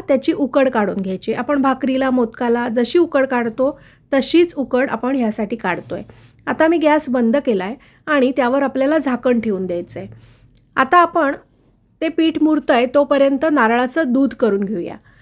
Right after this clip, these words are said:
मी दोन कप खरवडलेला नारळ मिक्सरच्या भांड्यात घातलाय, त्यामध्ये घातलंय दोन कप पाणी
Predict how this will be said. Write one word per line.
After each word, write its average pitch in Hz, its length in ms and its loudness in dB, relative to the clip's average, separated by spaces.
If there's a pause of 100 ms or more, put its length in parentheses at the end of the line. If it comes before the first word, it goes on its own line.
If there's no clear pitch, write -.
(300)
मी 294 140 2
दोन 285 260 4
कप 311 320 -2 (400)
खरवडलेला 285 600 4
नारळ 262 360 2
मिक्सरच्या 254 480 -2
भांड्यात 233 320 0
घातलाय, 240 420 -2
त्यामध्ये 262 400 0
घातलंय 269 460 0 (460)
दोन 269 280 6
कप 277 380 -2 (220)
पाणी 214 340 -4